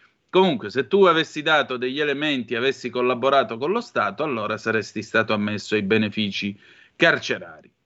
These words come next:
L'ergastolo ostativo negli ultimi tempi è stato oggetto di una sentenza della cedu, la Corte Europea dei Diritti dell'Uomo, e in particolare si è sottolineato che è estremamente,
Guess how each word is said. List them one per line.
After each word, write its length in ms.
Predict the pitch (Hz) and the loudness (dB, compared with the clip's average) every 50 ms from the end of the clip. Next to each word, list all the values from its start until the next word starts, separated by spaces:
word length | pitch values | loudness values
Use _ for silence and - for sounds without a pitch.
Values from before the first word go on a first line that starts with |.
| _ _ _ _ _ _ _ - _ _ _ _ _ _ _ _ _ _ _ | _ _ _ _ _ _ _ -20 _ _ _ _ _ _ _ _ _ _ _
L'ergastolo 580 | - 127 139 143 165 185 170 - - 156 151 151 | -2 0 0 2 4 2 2 2 -2 -4 -4 -4
ostativo 680 | 147 - 220 208 202 - 175 165 151 143 151 160 160 156 | -4 -2 -4 -4 -2 -2 -6 -6 -4 -2 -2 -2 -2 -2
negli 260 | 139 127 117 104 113 | -4 -4 -6 -6 -6
ultimi 440 | 135 139 127 120 139 143 151 147 - | -6 -6 -6 -8 -6 -6 -4 -2 2
tempi 380 | 143 143 139 135 127 120 135 | 2 4 4 2 2 2 0
è 80 | 135 120 | 0 0
stato 280 | 107 - 139 131 - | 2 2 0 2 2
oggetto 500 | 135 123 107 127 131 131 - - - 135 | -2 -2 2 2 2 2 2 0 -2 -2
di 100 | 127 120 | 0 0
una 120 | 127 127 123 | 0 -2 -2
sentenza 640 | - - 131 123 110 131 127 123 120 117 127 127 | 0 0 -2 0 0 0 0 0 0 0 -2 0
della 240 | 120 127 123 123 123 | 2 2 4 4 2
cedu, 420 | 123 - 127 127 123 120 113 120 | 2 2 2 2 2 2 0 0
la 140 | 120 123 117 | 0 0 0
Corte 320 | 113 - 117 107 110 - 120 | 0 -2 -6 -6 -4 -2 0
Europea 420 | 117 117 101 107 123 120 117 117 | 0 0 2 2 2 4 4 2
dei 180 | 113 117 117 113 | 2 0 -4 -4
Diritti 440 | 104 117 113 113 104 - - 117 | -4 -6 -6 -6 -8 -8 -8 -4
dell'Uomo, 640 | 110 120 120 139 170 196 190 170 143 120 110 110 - - | -2 -2 2 4 6 6 6 6 4 2 -2 -6 -8 -10
e 160 | - 160 156 | -6 -4 -4
in 140 | 156 147 123 | -4 -4 -2
particolare 720 | - 156 151 - 220 208 208 170 131 123 127 135 131 120 | -4 -4 -4 -4 -6 -2 -2 0 2 4 2 2 2 0
si 100 | 120 120 | -4 -8
è 40 | 113 | -10
sottolineato 920 | 117 - 123 117 120 131 127 123 135 143 143 127 120 120 120 117 - 113 | -8 -8 -8 -8 -6 -6 -4 -4 -2 0 2 2 2 2 2 0 -4 -6
che 300 | 98 117 117 117 107 101 | -2 -2 -2 -2 -2 -2
è 280 | 107 117 117 120 120 117 | -4 -4 -2 -2 -2 -2
estremamente, 1120 | 117 117 - 127 120 123 113 117 123 147 190 214 196 156 135 117 117 - 120 117 110 110 | -2 -4 -4 -2 0 0 2 2 2 2 2 2 2 2 0 -2 -2 -2 -2 -2 -2 -4